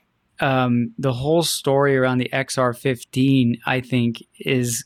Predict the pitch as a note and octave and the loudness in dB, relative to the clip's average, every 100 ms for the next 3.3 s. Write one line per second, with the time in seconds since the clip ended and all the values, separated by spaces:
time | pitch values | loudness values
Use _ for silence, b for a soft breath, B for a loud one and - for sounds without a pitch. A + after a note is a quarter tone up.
0 | _ C3+ C3 C#3 D3+ B2+ A#2+ A#2+ B2 B2+ | _ -2 2 2 2 0 -2 -2 -4 -2
1 | A#2 B2+ C#3 D3 D3 C3+ B2+ - b b | 0 0 0 0 2 2 0 -4 b b
2 | b b b _ - A#2+ C3+ C#3 C#3 C#3+ | b b b _ -6 0 2 2 2 2
3 | C#3 C3 C3 | 2 0 -2